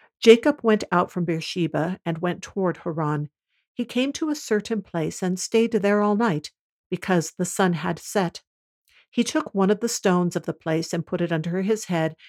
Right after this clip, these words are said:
and lay down in that place to sleep. He dreamed and saw a stairway set upon the earth,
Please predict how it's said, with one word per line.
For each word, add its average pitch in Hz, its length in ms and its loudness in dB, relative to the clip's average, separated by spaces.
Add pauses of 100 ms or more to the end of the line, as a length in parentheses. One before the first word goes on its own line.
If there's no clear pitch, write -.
(140)
and - 180 2
lay 226 200 4
down 175 420 2
in 202 160 2
that 185 300 -2
place 156 340 -4
to - 120 -6
sleep. 151 380 -4 (600)
He 180 180 -4
dreamed 170 580 0 (300)
and 180 160 2
saw 240 380 2
a 190 120 2
stairway 170 880 0
set - 380 0
upon 196 260 0
the 190 160 2
earth, 156 280 -2